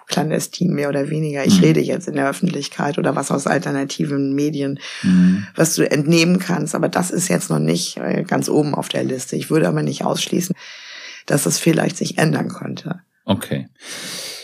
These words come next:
Speaker 2: Bei anderen Themen kommen wir zu einem anderen Thema, das aber auch zusammenhängt hiermit, nämlich zu dem nato-Gipfel, den es gab in Vilnius in Litauen.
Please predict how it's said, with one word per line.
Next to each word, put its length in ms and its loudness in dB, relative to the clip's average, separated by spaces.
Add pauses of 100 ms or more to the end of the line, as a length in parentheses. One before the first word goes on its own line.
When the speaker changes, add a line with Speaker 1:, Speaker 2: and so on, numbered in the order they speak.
(200)
Speaker 2:
Bei 140 4
anderen 340 2
Themen 400 0
kommen 280 -2
wir 600 2
zu 100 -2
einem 200 2
anderen 360 0
Thema, 480 0
das 240 0
aber 540 0
auch 120 -2
zusammenhängt 1000 -2 (100)
hiermit, 380 -2
nämlich 520 0
zu 180 -4
dem 500 -2
nato-Gipfel, 880 -2
den 160 -4
es 160 -8
gab 280 -4
in 300 -2
Vilnius 760 0
in 480 -2
Litauen. 800 -6